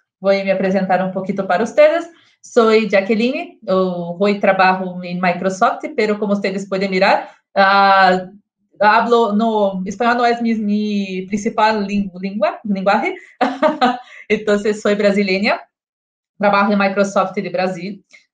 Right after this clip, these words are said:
Ah, trabajo en Microsoft como C S A, que es Cloud Solution Architect, ah, directamente con DevOps, solamente con otras cosas también, pero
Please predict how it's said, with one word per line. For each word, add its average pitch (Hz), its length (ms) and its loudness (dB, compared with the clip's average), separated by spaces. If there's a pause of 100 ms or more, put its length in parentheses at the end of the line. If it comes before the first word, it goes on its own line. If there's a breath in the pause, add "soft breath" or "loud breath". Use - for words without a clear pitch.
Ah, 180 640 4
trabajo 202 220 0
en 214 40 -4
Microsoft 208 560 -6
como 208 160 -6
C 262 240 -12
S 277 220 -6
A, 196 40 -4 (280)
que 185 80 -2
es 180 160 -6
Cloud 214 240 0
Solution 202 440 -2
Architect, - 580 -4 (380)
ah, 175 360 4
directamente 240 640 0
con 220 720 0
DevOps, 196 540 -2 (100)
solamente 202 640 -2
con 196 180 -4
otras 190 280 -6
cosas 202 380 -8
también, 180 520 -4
pero 180 280 -2